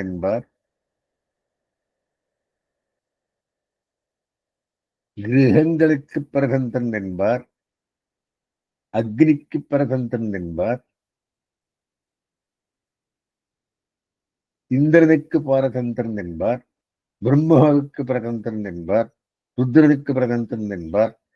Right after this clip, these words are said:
ஏகாயன எம்பெருமானுக்கு பரதந்திரன் என்பார். இப்படி பகுப்பிரகாரங்களிலே விப்ரதிபத்தி பண்ணா நிற்பர்கள்.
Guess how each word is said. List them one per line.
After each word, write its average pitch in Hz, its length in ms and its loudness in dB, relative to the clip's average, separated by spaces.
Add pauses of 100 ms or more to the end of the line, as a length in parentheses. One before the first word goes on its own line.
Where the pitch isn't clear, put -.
(240)
ஏகாயன 143 500 4 (140)
எம்பெருமானுக்கு 123 720 -2 (100)
பரதந்திரன் 107 580 -4
என்பார். 82 360 -2 (460)
இப்படி 120 320 2 (260)
பகுப்பிரகாரங்களிலே 131 1900 0 (720)
விப்ரதிபத்தி 135 680 0 (160)
பண்ணா 104 320 -6 (220)
நிற்பர்கள். 90 840 -10